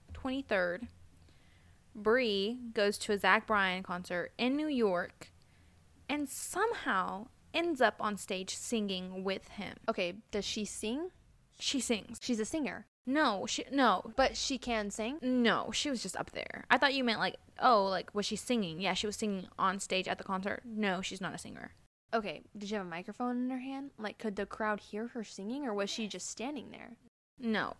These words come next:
Speaker 1: it was, it was a very much her jumping around stage with the microphone, like, giving a performance.
Speaker 2: So it was like a duet?
Speaker 1: Uh, I wouldn't say duet. I, I don't know. I would have to look at this video again, but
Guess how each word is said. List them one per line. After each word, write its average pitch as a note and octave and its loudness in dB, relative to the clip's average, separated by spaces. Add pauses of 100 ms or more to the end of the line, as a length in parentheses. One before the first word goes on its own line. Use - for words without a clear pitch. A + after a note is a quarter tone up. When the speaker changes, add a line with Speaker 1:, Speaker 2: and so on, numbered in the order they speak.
Speaker 1:
it B3+ 4
was, A#3+ 0
it G3+ -2
was G#3 0
a G3+ 4
very F#3 0
much F3+ -2
her G3+ 2
jumping G#3 2
around F#3+ 0
stage F#3 -2 (220)
with G3+ -2
the G3+ -6
microphone, F#3 -6 (140)
like, - -4 (340)
giving G#3 2
a F3+ -6
performance. - -12 (260)
Speaker 2:
So C4+ 8
it A#3+ 12
was B3 4
like A3 6
a G#3 0
duet? F#3 0 (380)
Speaker 1:
Uh, E4 10 (120)
I D#4+ 6
wouldn't F#4 -2
say A3+ 0
duet. G3 2
I, C4 -2 (120)
I B3 -2
don't C4+ -2
know. G3+ 2
I G#3 4
would A3 2
have B3 0
to C#4+ -2
look A3+ 0
at G#3+ -2
this G3+ -6
video G3 0
again, F3+ -6 (340)
but - -2